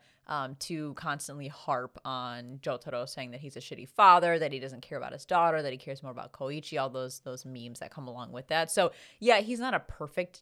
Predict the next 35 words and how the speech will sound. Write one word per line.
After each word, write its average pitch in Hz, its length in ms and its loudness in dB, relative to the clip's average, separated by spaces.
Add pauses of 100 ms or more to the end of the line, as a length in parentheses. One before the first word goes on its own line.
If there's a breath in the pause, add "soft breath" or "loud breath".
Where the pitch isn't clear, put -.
(100)
dad. 147 360 2
I'm 160 80 -4
not 156 180 -4
saying, 139 460 -8 (500 soft breath)
I, - 280 -4
I - 20 -4
certainly 170 320 -4
acknowledge 139 440 -4
that 143 100 -10
some 151 120 -12
of 143 40 -10
the 135 80 -8
stuff - 200 -8
that 135 100 -8
he 135 40 -8
does 127 280 -6
is, - 160 -12
like, - 240 -10
pretty 131 180 -14
sus. 151 440 -4 (360 soft breath)
But 165 500 6
in 170 120 -4
the 180 80 0
grand 180 340 -2
scheme 156 280 -10
of 151 120 -8
things, 135 440 -12
is 147 220 -10
he, 147 140 -10
like, 135 220 -4
a, 127 200 -2
a 131 80 -6
shitty 135 400 -10
father? 135 720 -4
Um, 127 640 -8